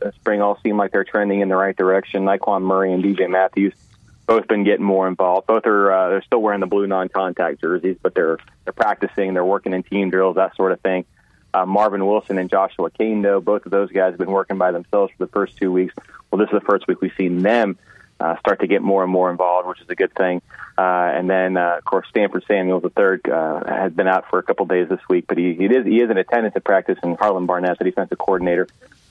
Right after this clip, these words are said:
uh, was asked about him this weekend, or excuse me, this morning, said that, uh, that they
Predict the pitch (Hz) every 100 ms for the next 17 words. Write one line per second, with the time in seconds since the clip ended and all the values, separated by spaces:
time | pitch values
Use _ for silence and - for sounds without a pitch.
0 | 85 82 92 92 - 104 92 82 104 92
1 | 87 90 - 92 92 87 - 98 95 92
2 | 113 92 92 - 92 95 85 82 _ _
3 | _ _ _ - 87 - 87 - 85 80
4 | 73 - - - 85 90 82